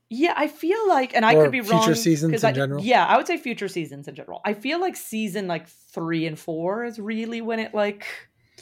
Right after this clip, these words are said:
Speaker 2: Yeah.
Speaker 1: really starts hitting its stride, but I feel like it starts taking steps in the right direction in season two. But I wanna say, like, season three and four is when it's like, All right, yeah, like, you're you know, like,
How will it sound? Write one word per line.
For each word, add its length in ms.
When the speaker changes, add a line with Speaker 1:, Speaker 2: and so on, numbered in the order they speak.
Speaker 2:
Yeah. 220
Speaker 1:
really 460
starts 320
hitting 240
its 180
stride, 560
but 100
I 100
feel 280
like 140
it 120
starts 320
taking 500
steps 380
in 80
the 100
right 240
direction 480
in 140
season 340
two. 160
But 80
I 80
wanna 160
say, 220
like, 180
season 340
three 200
and 120
four 300
is 100
when 120
it's 120
like, 240
All 140
right, 260
yeah, 460
like, 180
you're 220
you 80
know, 140
like, 180